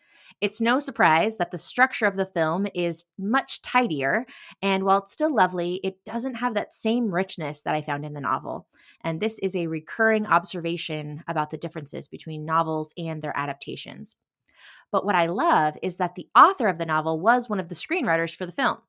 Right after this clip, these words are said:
And I'm fascinated by that interpretation of the same story into different mediums,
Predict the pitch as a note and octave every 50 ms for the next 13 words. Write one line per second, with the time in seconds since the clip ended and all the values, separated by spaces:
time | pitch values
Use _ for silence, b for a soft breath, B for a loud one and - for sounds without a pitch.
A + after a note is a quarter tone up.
0 | B B B B B B B B F3 F#3 - G#3 A3+ A#3 A3+ A3 A3 - G3+ G3
1 | G3+ - - F#3+ F3 E3 E3 D#3+ D3 D3 D#3+ D#3+ D#3 D#3+ D3+ - D#3+ D3 - -
2 | G#3+ - - - F#3 E3+ - E3 D#3 C#3+ C#3+ D3 C#3 - G3+ F#3+ G3+ G#3+ G#3+ -
3 | - F3 D#3 D#3 D#3 D3+ D3+ - D#3 D3+ E3 D3+ D#3+ D3 - D#3+ D#3+ D#3 E3 E3
4 | D#3 D#3 C#3+ - E2+ - - - B